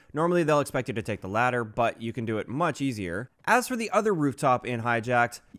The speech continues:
unfortunately, you can't jump from this area of the balcony here to get up, but you can jump from the corner and mantle up this way, and this is the only way that you can get up here without a grapple hook, which means you'll be very secure up here, so keep an eye out for campers up there, and you may want to utilize that spot in some situations.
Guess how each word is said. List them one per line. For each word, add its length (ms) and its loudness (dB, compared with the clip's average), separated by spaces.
unfortunately, 560 0
you 120 -2
can't 340 0
jump 320 0
from 160 0
this 180 -2
area 220 2
of 60 -2
the 60 -8
balcony 340 2
here 200 -2
to 60 -2
get 180 -2
up, 320 0
but 400 4
you 140 0
can 280 2
jump 220 -2
from 140 -2
the 80 0
corner 480 0
and 320 0
mantle 340 0
up 160 0
this 240 -2
way, 260 2
and 160 -2
this 140 -2
is 80 -4
the 220 -4
only 300 0
way 200 2
that 80 -4
you 100 -6
can 120 -2
get 100 0
up 160 2
here 160 0
without 240 0
a 60 -4
grapple 380 0
hook, 340 -4
which 220 0
means 320 0
you'll 160 6
be 180 0
very 400 2
secure 440 0
up 160 0
here, 200 0
so 220 -4
keep 180 -2
an 80 2
eye 120 6
out 100 -2
for 60 -6
campers 400 0
up 160 0
there, 300 2
and 200 0
you 60 0
may 160 2
want 180 0
to 20 -2
utilize 380 2
that 180 0
spot 320 0
in 200 -4
some 200 -6
situations. 880 -6